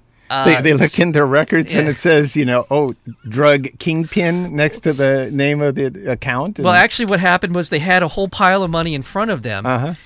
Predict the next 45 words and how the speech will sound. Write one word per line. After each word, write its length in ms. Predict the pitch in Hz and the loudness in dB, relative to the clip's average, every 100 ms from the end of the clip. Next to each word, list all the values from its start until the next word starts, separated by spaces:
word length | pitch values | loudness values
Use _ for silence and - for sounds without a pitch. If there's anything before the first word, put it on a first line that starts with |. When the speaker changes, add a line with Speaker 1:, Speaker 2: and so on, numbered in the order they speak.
| _ | _
Speaker 1:
and 180 | 147 151 | -4 -2
they 60 | 156 | -2
started 500 | - 175 160 123 127 | -2 -2 -2 -4 0
dusting 460 | 156 170 - 175 | 2 2 0 -4
the 80 | 147 | -4
money 360 | 135 185 220 117 | -4 -2 -2 -4
off. 320 | 101 98 113 | -4 -6 -6
Speaker 2:
Yeah. 220 | 120 110 110 - | -4 -4 -4 -4
Speaker 1:
And, 160 | 151 | 0
Speaker 2:
Oh. 100 | 143 160 175 | 2 4 2
Speaker 1:
and 220 | - 151 | 0 -2
they 60 | 143 | 0
all 140 | 143 139 | -2 -2
got 260 | 131 120 | -2 -4
really 300 | 135 127 117 | -4 -6 -6
buzzed 680 | 117 120 143 104 92 - - _ | -8 -4 -4 -4 -10 -16 -20 _
from, 280 | - 123 110 | -10 -8 -6
Speaker 2:
Yeah. 160 | 104 - | -8 -8
Speaker 1:
yeah, 260 | 135 113 | -6 -4
from 340 | 104 - 147 123 | -6 -4 -4 -4
it. 120 | 107 - | -6 -8
And 120 | 127 | -8
they 80 | 123 | -8
think, 280 | - 123 - | -10 -12 -12
"Well, 140 | 170 | -8
maybe 260 | 175 185 190 | -4 -2 -2
this 220 | 165 - | -4 -6
is 260 | 160 147 - | -6 -8 -6
actual 460 | 117 123 - 131 113 | -4 -4 -6 -14 -14
drug 340 | 127 147 139 | -6 -6 -4
money." 240 | 113 104 104 | -8 -10 -6
Speaker 2:
That's 180 | 156 185 | -4 -2
Speaker 1:
So 40 | |
Speaker 2:
not 140 | 208 | -2
what 140 | 170 147 | 0 -2
happened, 400 | 147 120 - 92 | -2 -6 -6 -8
Mike. 100 | 90 | -8
Speaker 1:
No, 160 | 131 131 | -8 0
you 80 | |
Speaker 2:
I'm 80 | 156 | 2
Speaker 1:
don't 80 | 285 | 2
Speaker 2:
just 80 | 233 | 0
Speaker 1:
think 80 | 214 | 0
Speaker 2:
kinda 140 | 180 | 0
curious 500 | 120 220 220 123 110 | 0 -2 0 0 -4